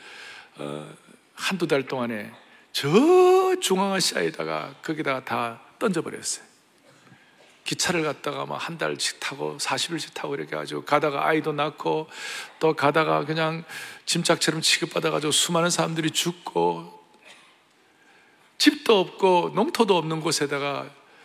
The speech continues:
중앙아시아 지역에다가 갈대 숲 이런 데다 던져버렸어요. 개, 돼지처럼 취급받아가지고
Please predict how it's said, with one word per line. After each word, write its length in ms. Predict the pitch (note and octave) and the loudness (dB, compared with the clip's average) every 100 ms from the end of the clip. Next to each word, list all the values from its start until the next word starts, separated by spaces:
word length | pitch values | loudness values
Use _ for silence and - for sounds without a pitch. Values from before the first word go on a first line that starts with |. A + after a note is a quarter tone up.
| _ - | _ -4
중앙아시아 580 | D#3 D#3+ D#3 - D#3 | 2 4 4 2 0
지역에다가 600 | C#3+ C#3+ C#3 C3+ C#3 C3+ | 0 0 0 -2 -2 -4
갈대 340 | C3+ D3+ D3+ D#3 | 2 2 2 0
숲 240 | - C#3 | 0 -4
이런 140 | C#3 C3+ | -6 -6
데다 200 | B2+ A#2+ | -6 -4
던져버렸어요. 680 | B2 D3 - - - - - _ _ _ _ | -6 -6 -8 -10 -12 -14 -16 _ _ _ _
개, 260 | - F#3 F#3+ | 6 8 10
돼지처럼 560 | F#3 G#3 F#3+ - - | 8 6 0 -4 -4
취급받아가지고 760 | D#3 - - - - A1 - | -4 -4 -4 -6 -6 -8 -10